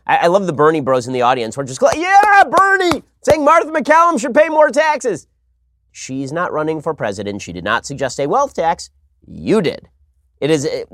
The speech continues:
so he's running away from the implications of his own program because this is what all socialists do in the end. They sort of like their lifestyle, but they don't want to, and they don't want to sacrifice it, but they do want to seem as though they care a lot about government expenditures and tax rates.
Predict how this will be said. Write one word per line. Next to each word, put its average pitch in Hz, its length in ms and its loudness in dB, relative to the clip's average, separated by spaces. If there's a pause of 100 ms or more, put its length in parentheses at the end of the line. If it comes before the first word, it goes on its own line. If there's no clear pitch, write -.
so 156 140 -6
he's 147 140 -2
running 208 200 2
away 170 140 4
from 151 160 -4
the 151 100 2
implications 143 580 -4
of 131 40 -8
his 127 120 -6
own 156 160 2
program 156 400 2
because 139 240 -4
this 143 100 -4
is 139 80 -8
what 139 140 2
all 156 160 4
socialists 120 540 -6
do 120 180 -6
in 117 100 -4
the 113 140 -4
end. 90 320 -6 (240)
They 113 40 -10
sort 165 160 0
of 131 80 -4
like 165 240 2
their 143 140 0
lifestyle, 110 680 -2 (200)
but 131 100 -4
they 147 100 0
don't 151 220 2
want 139 220 -2
to, - 120 -12
and 131 100 -4
they 127 60 2
don't 151 120 2
want 143 100 0
to 131 80 -6
sacrifice 120 520 -2
it, 101 120 -10
but 120 120 -8
they 151 120 0
do 156 180 -2
want 160 240 0
to 127 60 -12
seem 131 260 -6
as 113 120 -8
though 127 100 -4
they 117 120 -4
care 143 180 -2
a 131 60 0
lot 113 260 0 (340)
about 117 360 0 (260)
government 135 500 0
expenditures 131 720 -6 (260)
and 123 160 -4
tax 147 300 -2
rates. 82 280 -10